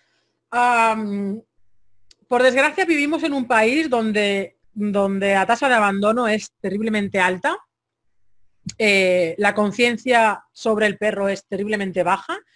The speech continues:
a pesar de que ha crecido bastante estos últimos años.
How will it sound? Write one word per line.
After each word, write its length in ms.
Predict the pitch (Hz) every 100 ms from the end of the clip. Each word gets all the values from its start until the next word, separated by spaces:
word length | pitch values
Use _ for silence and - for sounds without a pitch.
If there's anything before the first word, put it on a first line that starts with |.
| _ _
a 120 | 196
pesar 300 | 202 - 214
de 80 | 196
que 80 | 190
ha 60 | 180
crecido 340 | 180 196 185
bastante 580 | 170 - 170 170 202 370 208
estos 260 | - 180
últimos 380 | 190 170 170 160
años. 360 | 180 220 359